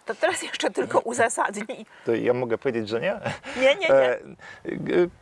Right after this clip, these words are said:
Speaker 2: powiem tak, y, ja rozpatruję to w takich kategoriach, żeby fotografia mnie cieszyła. Żebym miał, e, satysfakcję, gdy uda mi się sfotografować,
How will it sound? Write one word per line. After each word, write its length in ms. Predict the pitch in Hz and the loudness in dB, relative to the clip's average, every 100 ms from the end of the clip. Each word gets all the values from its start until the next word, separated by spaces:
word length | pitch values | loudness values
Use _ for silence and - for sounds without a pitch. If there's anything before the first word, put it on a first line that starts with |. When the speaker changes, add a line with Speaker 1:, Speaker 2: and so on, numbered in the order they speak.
| - - - _ - - | -20 -20 -20 _ -10 -2
Speaker 2:
powiem 240 | 220 214 | 0 2
tak, 360 | 196 139 123 - | 4 4 4 -2
y, 640 | 110 110 120 120 101 101 | -6 -4 -2 -2 -2 -4
ja 100 | 143 | -2
rozpatruję 420 | 151 - 160 151 147 | -2 0 0 0 0
to 60 | |
w 40 | - | 0
takich 240 | 147 - | -4 -2
kategoriach, 480 | 147 131 131 139 131 | -2 0 0 2 -2
żeby 240 | 131 110 | -4 -8
fotografia 520 | - - 117 127 - | -8 -4 -2 -2 0
mnie 160 | 117 113 | -4 -4
cieszyła. 400 | - 98 92 87 - - - - - | -6 -6 -4 -6 -8 -20 -20 -16 -10
Żebym 420 | 135 147 143 139 | -8 -4 -4 -2
miał, 420 | 147 73 71 135 - - - 64 58 50 - - - - - - - | 0 0 0 -4 -8 -12 -6 -4 -4 -6 -10 -14 -20 -20 -20 -20 -12
e, 40 | |
satysfakcję, 840 | - 127 127 135 127 - 107 110 107 | -6 -6 -2 0 0 2 2 2 0
gdy 140 | 101 | -4
uda 180 | 101 104 | -2 -2
mi 100 | 104 | -2
się 120 | - | -10
sfotografować, 800 | - - 110 104 - 113 107 - | -12 -6 -6 -4 -4 2 2 2